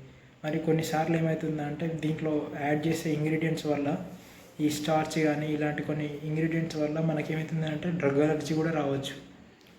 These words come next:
ఈ డ్రగ్ అలర్జీ వచ్చి కూడా ana-, anaphylactic రియాక్షన్స్ అయ్యి కూడా చనిపోయే ప్రమాదం అనేది ఉంటుంది. So నకిలీ డ్రగ్స్ అనేది ఎక్కడ అవ్వబడినా కానీ, మీరు డ్ర-, డీసీఏ వారికి ఆ వెబ్సైట్ వెళ్ళి రిపోర్ట్ అనేది చేయవచ్చు.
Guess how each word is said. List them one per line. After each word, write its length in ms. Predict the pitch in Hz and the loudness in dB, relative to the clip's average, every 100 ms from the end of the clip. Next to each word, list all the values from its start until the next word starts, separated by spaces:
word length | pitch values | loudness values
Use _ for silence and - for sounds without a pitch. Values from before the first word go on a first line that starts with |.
| - 160 | -14 -8
ఈ 80 | 143 | 2
డ్రగ్ 220 | 151 151 | 2 6
అలర్జీ 360 | 165 165 165 | 6 6 4
వచ్చి 260 | 160 151 156 | 2 0 -2
కూడా 300 | 156 156 151 | 0 0 0
ana-, 380 | 151 151 - 151 | -2 -4 -6 -4
anaphylactic 580 | 151 160 160 - 160 - | 0 2 2 0 -4 -2
రియాక్షన్స్ 420 | 156 - 156 - | -2 -4 -6 -2
అయ్యి 120 | 151 | 0
కూడా 120 | 151 165 | 0 0
చనిపోయే 460 | 151 147 160 151 | -2 -2 4 4
ప్రమాదం 500 | 151 143 143 143 143 | 4 -2 -4 -4 -4
అనేది 220 | 139 143 | -2 -2
ఉంటుంది. 440 | 135 139 135 135 135 - - - - - - | -2 -2 -6 -6 -8 -14 -20 -20 -20 -14 0
So 180 | 160 151 | 0 2
నకిలీ 360 | 135 - 170 | -2 2 4
డ్రగ్స్ 300 | 170 156 - | 4 2 0
అనేది 280 | 160 156 151 | -2 0 2
ఎక్కడ 260 | 143 151 147 | 2 4 2
అవ్వబడినా 460 | 147 143 151 151 | 2 4 2 2
కానీ, 560 | 147 139 151 185 - - - - - | 0 -2 0 -2 -2 -8 -12 -18 -10
మీరు 180 | 151 151 | -2 0
డ్ర-, 380 | 147 139 147 147 | 2 2 0 2
డీసీఏ 420 | 143 160 175 165 | 2 4 4 4
వారికి 520 | 156 151 135 170 220 214 - - - - 151 | 4 2 0 0 0 -2 -8 -14 -20 -6 2
ఆ 40 | |
వెబ్సైట్ 500 | 151 151 - 175 170 | 6 6 6 2 2
వెళ్ళి 480 | 156 156 165 - 156 | 2 2 2 0 0
రిపోర్ట్ 360 | 143 - 160 | 0 0 0
అనేది 300 | 156 156 - | 0 0 4
చేయవచ్చు. 580 | 151 147 143 139 156 185 | 6 6 4 0 -2 -4